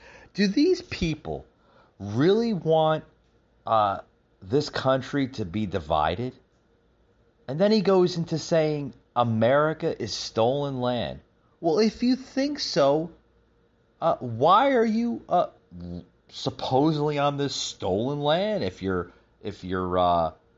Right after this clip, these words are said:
literally accusing it? If it's stolen land, then why are you here? Right?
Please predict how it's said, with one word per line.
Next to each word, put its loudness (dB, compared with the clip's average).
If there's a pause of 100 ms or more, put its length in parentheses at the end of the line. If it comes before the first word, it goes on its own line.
(200)
literally 0
accusing -2
it? -4 (600)
If -10
it's -10
stolen -2
land, -2
then -2
why 0
are -2
you -2
here? -4 (1120)
Right? 2